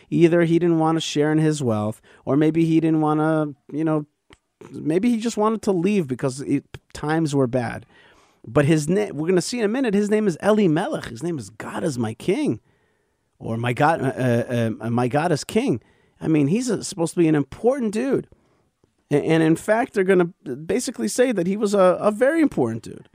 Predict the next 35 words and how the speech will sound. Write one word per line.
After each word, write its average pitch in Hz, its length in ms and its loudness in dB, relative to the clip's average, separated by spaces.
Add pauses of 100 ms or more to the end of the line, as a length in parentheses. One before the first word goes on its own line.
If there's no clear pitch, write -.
(500)
Uh, - 200 -6
and 151 160 2
somehow 208 440 2
he 165 140 0
decides 151 540 0
to, 139 300 2
to 135 160 -2
leave 143 320 2
the 139 100 -2
land. 127 320 0
He 165 60 2
makes 175 220 0
a 180 40 -6
kind 165 160 0
of 123 80 -6
bad 139 280 -2
call. 123 400 -6 (1200)
The - 60 -8
Medrash 180 340 0
is 156 140 -2
gonna 156 180 4
say 160 480 4 (300)
that 143 360 2
i-, 143 160 0
in 147 160 4
other 185 220 2
places, 147 560 0
when 135 160 2
people 165 280 -4
come 160 240 -2
into 220 280 0
the 214 100 0
land 143 220 2
of 123 140 -2
Israel, 131 420 2